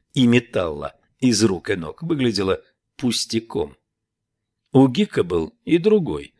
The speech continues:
более радикальный план, включающий создание половых органов,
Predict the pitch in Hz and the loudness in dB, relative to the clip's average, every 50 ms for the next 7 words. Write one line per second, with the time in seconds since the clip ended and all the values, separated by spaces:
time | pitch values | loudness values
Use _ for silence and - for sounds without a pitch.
0 | _ - 113 117 123 117 98 92 87 85 78 78 90 80 90 98 - - 95 78 | _ -12 -4 0 2 2 4 4 2 0 -2 -4 -6 -6 -6 -6 -4 -4 -4 -4
1 | 76 80 78 80 78 - _ - 135 160 175 165 - - _ _ - _ - - | -4 -6 -8 -8 -8 -10 _ -2 0 2 2 2 0 -4 _ _ -20 _ -18 -6
2 | - 123 127 113 - 123 98 95 90 80 - - 98 - - 104 98 92 90 98 | -2 0 0 2 2 2 0 0 0 -2 -4 -6 -6 -4 -2 -2 -4 -2 -2 -2
3 | 92 85 87 87 85 - _ _ _ _ _ - 165 175 147 104 80 71 76 82 | -2 -2 -4 -6 -8 -10 _ _ _ _ _ 2 2 2 2 0 -4 -8 -12 -14
4 | 95 - - - _ _ _ - 143 147 135 131 135 156 156 156 175 - - | -14 -14 -16 -20 _ _ _ 0 2 2 2 2 0 -2 -4 -4 -6 -8 -16